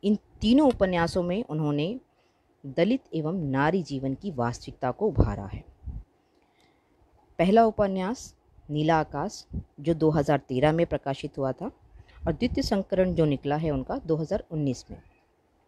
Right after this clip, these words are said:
नीला आकाश दलित जीवन के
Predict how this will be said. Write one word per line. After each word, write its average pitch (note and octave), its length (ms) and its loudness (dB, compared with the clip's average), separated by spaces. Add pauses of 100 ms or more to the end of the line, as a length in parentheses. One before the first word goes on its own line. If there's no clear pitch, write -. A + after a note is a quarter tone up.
(580)
नीला A3 240 4
आकाश G#3 560 -2
दलित F#3+ 320 -2
जीवन F3 340 -2
के F#3+ 240 -8